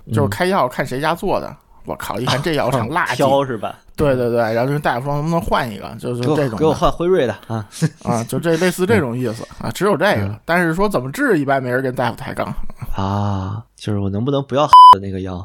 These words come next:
Speaker 1: 啊？<laughs> 给我，
Speaker 2: 啊，
Speaker 1: 给我看进口的那个。
Speaker 2: 对，对，对，对，逼了，逼了。
Speaker 1: 嗯。
Speaker 2: 反正就是，就是可能某家不太好，
Speaker 1: <laughs>
Speaker 2: 或者某个药，就是看了好多，觉得它那个有效性什么的比较，比较质疑的，就可能是这个，
Speaker 1: 嗯。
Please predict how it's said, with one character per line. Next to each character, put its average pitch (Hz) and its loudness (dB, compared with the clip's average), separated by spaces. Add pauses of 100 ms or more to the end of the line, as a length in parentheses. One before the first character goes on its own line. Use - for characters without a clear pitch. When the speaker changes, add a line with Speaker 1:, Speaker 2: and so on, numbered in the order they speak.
Speaker 1:
啊？ 113 0
<laughs> - -18
给 - -6 (120)
我， 156 2
Speaker 2:
啊， 117 -2
Speaker 1:
给 131 0
我 127 2
看 127 2
进 120 0
口 113 2
的 113 0
那 - -
个。 - -
Speaker 2:
对， 110 -2
对， 110 2
对， - 0
对， 113 -8
逼 180 0
了， 156 2
逼 131 -2
了。 120 -2
Speaker 1:
嗯。 107 0
Speaker 2:
反 127 0
正 160 2
就 247 2
是， 226 2
就 240 0
是 185 -4
可 - 2
能 180 4
某 214 2
家 202 4 (100)
不 185 0
太 208 4
好， 120 -4
Speaker 1:
<laughs> - -12
Speaker 2:
或 185 0
者 185 4
某 135 0
个 104 0
药， 170 2 (460)
就 143 -2
是 135 0
看 160 0
了 139 -2
好 120 -4
多， 131 0
觉 127 0
得 143 2
它 143 -4
那 151 0
个 135 0
有 117 0
效 131 0
性 143 0
什 110 -2
么 107 0
的 110 0 (440)
比 127 -6
较， 117 -4
比 117 -10
较 107 -2 (460)
质 151 0
疑 110 -2
的， 104 -2 (420)
就 - -4
可 - -4
能 113 -2
是 160 0
这 120 2
个， 101 -6
Speaker 1:
嗯。 101 -8